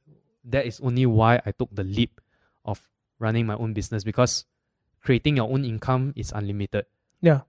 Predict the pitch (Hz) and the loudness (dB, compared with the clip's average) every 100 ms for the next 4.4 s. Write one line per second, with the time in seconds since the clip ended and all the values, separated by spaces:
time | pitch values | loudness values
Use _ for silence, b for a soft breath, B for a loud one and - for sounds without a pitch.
0 | - 104 90 139 131 - - 135 151 160 | -4 -2 0 2 2 0 0 4 8 6
1 | 123 120 - 123 104 - _ 120 117 117 | 6 2 0 -2 -4 -6 _ 0 2 6
2 | 135 107 110 107 131 127 143 - _ _ | 6 4 0 0 2 2 -4 -10 _ _
3 | - 120 - 147 - _ _ _ _ _ | -6 -4 4 4 4 _ _ _ _ _
4 | _ 120 - 110 | _ -4 -2 -4